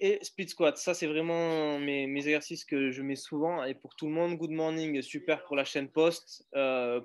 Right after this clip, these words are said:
pour avoir des, des spinos solides, euh, et des ischios solides aussi.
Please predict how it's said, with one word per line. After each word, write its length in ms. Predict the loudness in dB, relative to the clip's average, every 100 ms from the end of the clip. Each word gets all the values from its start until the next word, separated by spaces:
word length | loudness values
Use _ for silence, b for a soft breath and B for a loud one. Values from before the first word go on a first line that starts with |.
| -4
pour 160 | 0
avoir 260 | 2 2 2
des, 440 | 2 4 4 2
des 200 | -2 -8
spinos 420 | -8 -6 -2 -2
solides, 600 | -2 -4 -4 -2 -2 -2 -4 b b b b b b _
euh, 580 | 2 4 4 2 2 -2 0
et 200 | 0 0
des 180 | -4
ischios 240 | -8 -8 -8
solides 300 | -2 -2 0
aussi. 240 | -2 -4